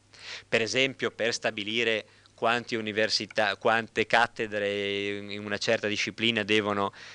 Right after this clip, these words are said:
essere bandite o quali nuove università devono essere aperte o, eh, quale valore legale deve essere dato ai titoli di studio o quanti titoli di studio devono essere.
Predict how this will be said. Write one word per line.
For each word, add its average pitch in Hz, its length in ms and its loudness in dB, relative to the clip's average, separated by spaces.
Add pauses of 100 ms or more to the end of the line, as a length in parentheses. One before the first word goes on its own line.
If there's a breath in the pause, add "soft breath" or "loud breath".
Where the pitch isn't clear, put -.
essere 110 400 2
bandite 101 600 0
o 92 100 2
quali 117 400 4
nuove 120 420 2
università 113 760 -2
devono 110 340 -4
essere 113 320 2
aperte 127 580 2 (520 loud breath)
o, 135 460 2
eh, 117 300 0
quale 127 380 4
valore 123 460 2
legale 120 460 2
deve 110 200 -2
essere 117 280 -2
dato 120 260 -2
ai 110 80 -4
titoli 120 300 -6
di 107 120 -4
studio 104 540 -2
o 95 60 -2
quanti 127 420 2
titoli 117 320 -10
di 110 100 -12
studio 120 380 -10
devono 107 300 -6
essere. 113 320 -4